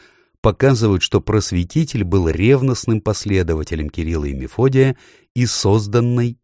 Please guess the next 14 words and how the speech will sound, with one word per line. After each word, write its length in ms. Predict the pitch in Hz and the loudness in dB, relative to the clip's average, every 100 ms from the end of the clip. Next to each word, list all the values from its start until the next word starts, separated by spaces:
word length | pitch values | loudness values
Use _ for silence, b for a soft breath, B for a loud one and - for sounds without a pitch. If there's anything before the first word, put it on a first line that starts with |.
| - | -6
ими 420 | 85 80 85 92 - | -4 -2 -2 -6 -6
глаголицы. 720 | 95 101 113 120 69 - - _ _ _ _ _ _ _ - | -2 0 2 0 -2 -10 -18 _ _ _ _ _ _ _ -10
Может 300 | 85 82 78 | -6 -4 -4
быть, 260 | 76 85 - b b b | -4 -6 -6 b b b
кириллица 560 | - 92 101 92 - 85 | 0 2 2 0 -2 -2
вообще 420 | 82 - - 170 | -4 -4 -2 2
была 260 | 156 143 | 2 2
создана 440 | 120 123 101 107 117 | 0 -2 0 2 2
не 240 | 95 101 | 2 0
Климентом 760 | 92 87 101 123 131 127 107 87 | -2 0 2 2 2 2 0 2
и 40 | |
не 220 | 95 104 | 2 2
в 120 | 101 135 | 2 2
Охриде? 520 | 143 - 71 64 | 2 -2 -8 -10